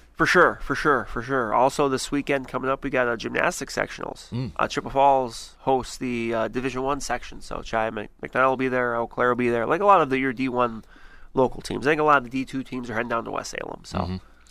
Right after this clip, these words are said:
Speaker 2: Uh, Blue Gold Ys, let's move to the, to the college. Uh, we've got, uh, the Y Ike Indoor Track and Field, uh, Championships going on. Women's hockey is gonna be taking on Superior. Men's hockey is gonna be taking on Stout, uh, this weekend. So we got some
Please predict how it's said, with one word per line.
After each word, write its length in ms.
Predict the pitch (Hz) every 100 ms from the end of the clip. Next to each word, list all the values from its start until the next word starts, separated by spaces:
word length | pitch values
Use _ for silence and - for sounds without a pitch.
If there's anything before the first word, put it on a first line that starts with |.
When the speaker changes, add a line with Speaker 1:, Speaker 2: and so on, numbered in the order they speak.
| - - - -
Speaker 2:
Uh, 220 | 127 143
Blue 200 | 131 190
Gold 260 | 220 214 185
Ys, 340 | 190 190 208
let's 140 | 175 151
move 160 | 180
to 100 | -
the, 300 | 165 160 156 147
to 80 | 139
the 80 |
college. 540 | 147 151 156 160 135 139
Uh, 60 |
we've 140 | 139 135
got, 260 | 143 135 139
uh, 140 | 131
the 100 | 120
Y 300 | 123 135 131
Ike 140 | 131
Indoor 340 | 139 131 131 127
Track 340 | - 135 131
and 100 | 120
Field, 520 | - 123 127 127 127
uh, 160 | 123 123
Championships 720 | - 139 131 127 - 131 -
going 280 | 131 127 127
on. 280 | 127 127 123
Women's 300 | 123 127 117
hockey 320 | 123 120 131
is 60 | 110
gonna 140 | 117
be 80 | 113
taking 320 | - 123 123
on 300 | 120 117 110 - - _ _
Superior. 840 | - 110 - - 151 147 143 147 - - _ -
Men's 360 | 113 143 147
hockey 380 | 127 127 123 135
is 100 | 120
gonna 100 | 117
be 100 | 107
taking 360 | - 123 117 110
on 380 | 113 113 113 - -
Stout, 880 | - - - - - 127 - - - - 90
uh, 540 | 92 90 87 87 87
this 280 | 87 85 -
weekend. 480 | 92 - 90 90 107
So 140 | 82
we 100 | 80
got 160 | 80 -
some 260 | 90 82